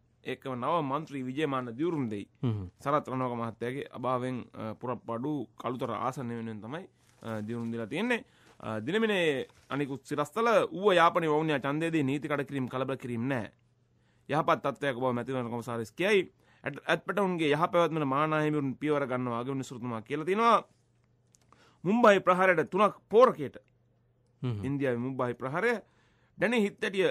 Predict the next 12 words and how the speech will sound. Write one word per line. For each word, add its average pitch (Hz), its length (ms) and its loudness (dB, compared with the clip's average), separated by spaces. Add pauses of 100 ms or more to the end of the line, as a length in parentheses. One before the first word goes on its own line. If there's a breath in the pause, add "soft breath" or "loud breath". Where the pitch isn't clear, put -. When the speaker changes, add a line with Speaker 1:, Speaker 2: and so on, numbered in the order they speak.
Speaker 1:
ඝාතන 165 400 2
සහ-, 151 340 -2
සහකරු 160 440 -2
ජනාධිපති 160 520 -2
ඝාතනයට 143 420 -2
සැලසුම් 151 360 -6
හදලා. 143 380 -2 (1120)
ඒකම 127 420 -6
බුද්ධික 220 400 0
එනවාට 214 420 4
සාකල 208 380 4
විරුද්ධයි. 175 460 0